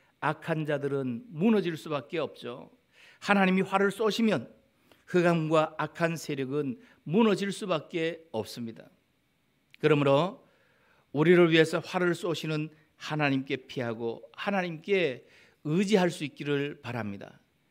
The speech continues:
다윗은 이 영적인 비밀을 깨닫고요. 여호와께 피하는 그런 믿음의 삶을 살았습니다.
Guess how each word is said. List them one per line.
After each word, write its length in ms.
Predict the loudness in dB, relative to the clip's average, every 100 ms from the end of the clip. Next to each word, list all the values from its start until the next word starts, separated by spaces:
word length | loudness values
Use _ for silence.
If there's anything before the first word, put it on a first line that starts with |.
| _ _ 0
다윗은 760 | 2 2 2 0 2 0 -4 -4
이 200 | 2 4
영적인 480 | 4 2 -2 -6 -6
비밀을 420 | -6 -4 -4 -6
깨닫고요. 560 | -6 -6 -8 -12 -14 -18 _ _ -20 -20 _
여호와께 960 | 2 6 6 4 2 -8 -2 0 0 -4
피하는 540 | 0 2 4 2 -2 -12 _ _ _
그런 500 | 2 4 4 2 -4
믿음의 320 | -4 -2 -2 -4
삶을 600 | -4 -4 -4 -6 -8 -14 _
살았습니다. 680 | -12 -8 -8 -10 -16 -18